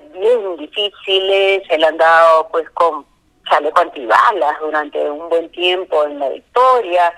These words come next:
Eh, me parecía bien interesante como, como propuesta, ¿no? Y había, digamos, un grupo de gente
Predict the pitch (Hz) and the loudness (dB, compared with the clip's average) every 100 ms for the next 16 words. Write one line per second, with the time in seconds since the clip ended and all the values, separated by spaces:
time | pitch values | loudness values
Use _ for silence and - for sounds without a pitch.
0 | - _ _ _ _ - 190 185 180 185 | -10 _ _ _ _ -4 0 0 0 0
1 | 185 - 330 294 - 285 339 302 262 202 | -2 -2 -2 -2 -4 -4 -2 -2 -4 -4
2 | 165 - 208 185 - 170 156 147 143 131 | -4 0 0 0 -4 -4 -2 -2 -4 -8
3 | _ 170 156 147 - _ _ - - 156 | _ -2 0 -4 -6 _ _ -6 -4 -2
4 | 143 - 180 - - - 127 - 202 370 | -2 -2 -2 -2 -8 -8 -8 -2 -2 -2
5 | - - - - 240 247 277 359 480 294 | -8 -14 -14 -6 -2 0 0 -2 -2 2
6 | 214 262 262 277 262 277 285 226 - 208 | 2 2 -2 -4 0 0 2 0 0 2
7 | 226 247 269 262 254 240 220 196 | 2 0 2 4 4 4 2 0